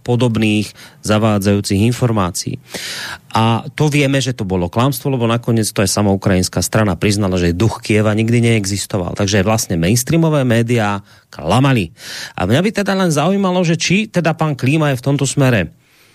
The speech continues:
konzistentný a teraz by volal po zrušení napríklad týchto médií, ktoré sa takéhoto klamstva dopúšťali, lebo to nerobili tie hrôzostrašné dezinformačné weby.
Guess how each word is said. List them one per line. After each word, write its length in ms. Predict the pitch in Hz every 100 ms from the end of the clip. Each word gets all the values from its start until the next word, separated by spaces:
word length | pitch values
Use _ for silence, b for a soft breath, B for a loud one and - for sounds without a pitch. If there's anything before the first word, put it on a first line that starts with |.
| B B -
konzistentný 1040 | - 80 87 110 143 147 160 180 202 208 -
a 80 | -
teraz 400 | - 147 185 175
by 240 | - 143 -
volal 400 | 117 131 143 123
po 80 |
zrušení 480 | 104 104 120 135 120
napríklad 320 | 113 117 117
týchto 320 | 104 120 - 98
médií, 400 | 98 98 101 90
ktoré 240 | - 92
sa 160 | 92 82
takéhoto 400 | 98 98 92 85
klamstva 480 | 95 92 - 85
dopúšťali, 640 | 90 90 110 98 - 87 95
lebo 160 | 156
to 160 | 180 175
nerobili 480 | 180 165 139 123 117
tie 400 | - 113 110 B B _
hrôzostrašné 720 | 98 117 123 - 117 117 110
dezinformačné 880 | 95 110 117 110 113 113 117 - -
weby. 400 | 101 107 127 123